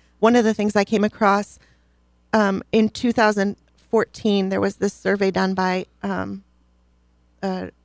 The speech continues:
research organization that showed that between, men between the ages of eighteen and thirty,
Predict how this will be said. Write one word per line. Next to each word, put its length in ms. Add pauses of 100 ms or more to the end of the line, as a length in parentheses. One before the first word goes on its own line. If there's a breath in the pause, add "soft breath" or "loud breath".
(360)
research 380
organization 680 (480)
that 140
showed 320
that 240 (220)
between, 400
men 220
between 300
the 140
ages 240
of 140 (320)
eighteen 600
and 220
thirty, 560